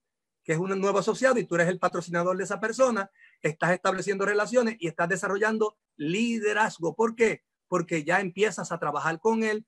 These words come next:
donde tú le empiezas a modelar. ¿Y qué le modela?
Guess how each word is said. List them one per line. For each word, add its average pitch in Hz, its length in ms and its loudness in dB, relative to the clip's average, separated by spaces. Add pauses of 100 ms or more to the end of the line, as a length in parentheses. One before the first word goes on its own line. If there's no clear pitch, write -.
(160)
donde 165 300 0
tú 160 160 -8
le 185 60 -4
empiezas 185 400 0
a 190 100 -2
modelar. 143 520 -2 (260)
¿Y 190 120 -6
qué 269 120 4
le 294 100 2
modela? 190 440 2